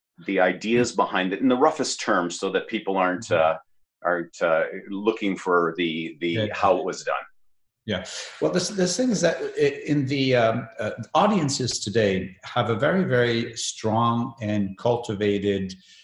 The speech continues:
Speaker 2: uh, film vocabulary. People are used to having stories told to them through television and through film, uh, and, uh, they, they, they know,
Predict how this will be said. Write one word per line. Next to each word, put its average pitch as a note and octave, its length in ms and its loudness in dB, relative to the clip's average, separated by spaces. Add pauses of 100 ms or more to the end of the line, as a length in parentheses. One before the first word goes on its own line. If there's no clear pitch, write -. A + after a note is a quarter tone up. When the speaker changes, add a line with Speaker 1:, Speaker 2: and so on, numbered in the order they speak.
(220)
Speaker 2:
uh, G2 380 0 (140)
film C#3+ 380 2
vocabulary. F2 640 -2 (120)
People G#2+ 240 -2
are G#2 40 4
used A2+ 280 0
to G2 80 -2
having F#2+ 460 -4
stories A#2+ 460 -2
told A#2+ 260 -2
to G#2+ 40 -8
them G2 200 -2
through F#2 260 -8 (160)
television F2+ 580 -6
and D#2+ 160 -12
through E2 320 -12 (100)
film, F#2+ 320 0 (440)
uh, F2+ 380 -2 (180)
and, F#2 340 -6
uh, F#2 280 -4
they, G2+ 180 -2
they, A2 340 -2
they A#2+ 140 0
know, B2 460 2